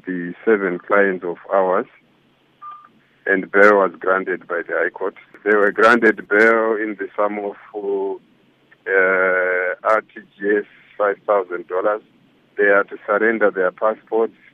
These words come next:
to the clerk of court, Wange. They are to reside at ten eight five eight Aerodrome Vic Falls. They are not to travel beyond ten kilometers of the Victoria Falls Post Office,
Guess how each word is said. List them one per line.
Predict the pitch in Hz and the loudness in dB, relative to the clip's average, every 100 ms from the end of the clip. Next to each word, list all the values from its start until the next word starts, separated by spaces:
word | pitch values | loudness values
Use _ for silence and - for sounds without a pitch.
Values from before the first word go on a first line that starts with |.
| - | -18
to | 92 | -14
the | 87 - | -14 -6
clerk | 104 104 | -4 -2
of | 98 - - | -2 -6 -2
court, | 104 95 | -2 0
Wange. | 92 90 92 113 - _ - | -2 -2 -2 -4 -6 _ -4
They | 92 | 0
are | 95 | 0
to | - | -2
reside | 95 92 98 101 113 104 - - 98 | -6 -4 4 6 6 4 -4 -6 -4
at | 92 _ - _ _ | -4 _ -20 _ _
ten | 110 104 - 107 | 0 0 0 -2
eight | 101 - | -2 0
five | 104 98 - | -2 -2 -6
eight | 101 101 - | -6 -6 -8
Aerodrome | 101 101 95 - 90 87 - | -6 -4 -4 -8 -10 -12 -18
Vic | 78 - | -12 0
Falls. | 113 120 - _ _ _ | 2 2 -4 _ _ _
They | - | 0
are | 98 | 2
not | 98 113 - | 4 0 -4
to | |
travel | - - 110 101 98 95 95 | -6 4 4 4 0 0 -2
beyond | 92 98 107 - - | -2 0 0 -2 0
ten | 107 104 | 0 0
kilometers | 107 104 104 101 101 98 92 | -2 0 0 -2 0 0 -2
of | 87 85 | -6 -8
the | 90 | -12
Victoria | - - 104 98 92 | -14 -2 2 4 4
Falls | 101 95 - - | 2 -2 -4 -6
Post | 104 - | -4 -2
Office, | 104 - - | -4 -4 -8